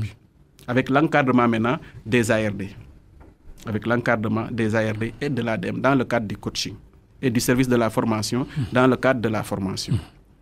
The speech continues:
Speaker 1: Loolu mooy acteur bi, acteurs yi. Périodicité, périodicité bi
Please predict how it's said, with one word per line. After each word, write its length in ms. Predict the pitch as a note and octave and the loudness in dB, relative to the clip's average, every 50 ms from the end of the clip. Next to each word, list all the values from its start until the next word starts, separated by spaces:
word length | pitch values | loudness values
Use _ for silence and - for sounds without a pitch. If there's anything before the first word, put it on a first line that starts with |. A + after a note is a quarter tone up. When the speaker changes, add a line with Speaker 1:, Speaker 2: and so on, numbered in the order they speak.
| - - - - - - | -20 -18 -18 -8 0 4
Speaker 1:
Loolu 160 | C#3+ F3 E3+ E3+ | 6 6 6 6
mooy 80 | D3 | 6
acteur 320 | C#3+ C#3 - C#3 A2+ G2+ F2+ | 4 2 2 0 -2 -2 -2
bi, 120 | - - - - - - - - - | -8 -12 -18 -20 -20 -20 -18 -12 -6
acteurs 320 | - C#3 - - B2 A2 | -6 -4 -2 0 -2 -2
yi. 140 | G#2 - - - - - - - - - - - - | -2 -6 -10 -14 -14 -16 -16 -16 -16 -18 -18 -16 0
Périodicité, 500 | - E3+ F3+ F#3+ F#3 F3+ F3+ - C#3+ C3+ - - | 2 6 6 8 6 6 4 4 2 0 0 -2
périodicité 560 | - F#3 F3 F3+ F#3 E3 D#3+ D3+ - - C3+ A2+ | 0 4 4 6 6 4 2 -2 0 -2 -2 -2
bi 160 | G2 F#2 | -2 -4